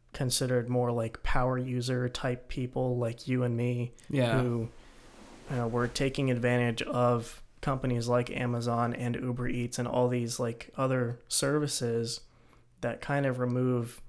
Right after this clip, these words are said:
Speaker 1: the retail side of the equation.
Speaker 2: Yeah.
Speaker 1: Um,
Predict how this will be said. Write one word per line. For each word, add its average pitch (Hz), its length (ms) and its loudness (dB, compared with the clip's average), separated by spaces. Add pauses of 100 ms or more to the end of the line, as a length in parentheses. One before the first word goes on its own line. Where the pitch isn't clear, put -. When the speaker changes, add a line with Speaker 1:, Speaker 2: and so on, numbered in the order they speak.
(320)
Speaker 1:
the 117 480 -2 (100)
retail 123 440 0
side 117 300 0
of 117 100 -2
the 117 100 -6
equation. 117 680 -4
Speaker 2:
Yeah. 123 320 0 (300)
Speaker 1:
Um, 120 480 0